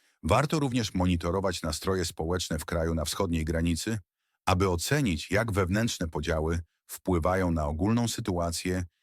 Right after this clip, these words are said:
i morale społeczeństwa, co może być decydujące dla ostatecznego wyniku konfliktu. Pamiętajcie, aby subskrybować nasz kanał, włączyć powiadomienia dzwonkiem,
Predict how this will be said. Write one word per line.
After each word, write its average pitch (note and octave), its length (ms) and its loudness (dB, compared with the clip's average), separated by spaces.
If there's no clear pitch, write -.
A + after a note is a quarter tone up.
i F#2 140 4
morale F2 400 2
społeczeństwa, D#2 840 -4
co - 180 0
może A#2 280 2
być F#2 240 -2
decydujące F2+ 840 0
dla E2 220 -2
ostatecznego D#2+ 680 -4
wyniku D2 340 -2
konfliktu. C2 520 -6
Pamiętajcie, C3 680 4
aby G#2+ 180 0
subskrybować G#2+ 840 0
nasz E2+ 160 -2
kanał, D2 440 -2
włączyć A#2 460 2
powiadomienia F#2 600 0
dzwonkiem, D#2+ 560 -2